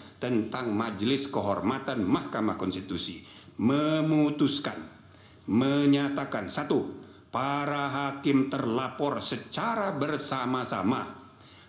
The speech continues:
terbukti melakukan pelanggaran terhadap kode etik dan perilaku hakim konstitusi sebagaimana tertuang dalam Sabta Karsa Hutama,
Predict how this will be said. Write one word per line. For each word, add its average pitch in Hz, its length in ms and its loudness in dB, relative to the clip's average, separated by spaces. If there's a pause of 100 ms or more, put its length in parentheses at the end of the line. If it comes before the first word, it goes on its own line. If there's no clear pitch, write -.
(100)
terbukti 156 1400 0
melakukan 135 560 0
pelanggaran 117 800 0 (160)
terhadap 127 560 -6
kode 165 320 0
etik 135 400 -2
dan 113 320 -2 (160)
perilaku 135 560 2
hakim 110 320 -2
konstitusi 147 880 0 (240)
sebagaimana 147 720 2
tertuang 131 560 0
dalam 117 240 0
Sabta 123 560 -6
Karsa 117 400 -4
Hutama, 113 400 0